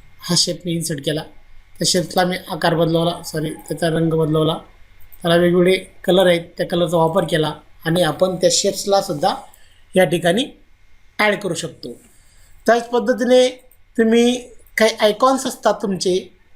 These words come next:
शाळेसाठी, तुम्ही एखादा आयकॉन्स, तुम्हाला शाळेचा लोगो तुम्हाला पाहायचा असेल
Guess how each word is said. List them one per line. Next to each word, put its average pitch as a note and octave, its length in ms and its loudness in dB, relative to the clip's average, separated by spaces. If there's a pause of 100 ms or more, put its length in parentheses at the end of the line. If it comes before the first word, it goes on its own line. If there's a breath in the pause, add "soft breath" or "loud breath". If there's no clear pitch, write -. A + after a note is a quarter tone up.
शाळेसाठी, G#3+ 540 2
तुम्ही G#3+ 280 2
एखादा G#3 280 2
आयकॉन्स, G3 440 -2
तुम्हाला F#3+ 320 0 (160)
शाळेचा F3+ 400 0 (460)
लोगो F#3 480 2
तुम्हाला F#3+ 220 2
पाहायचा E3+ 380 0
असेल D#3+ 340 -6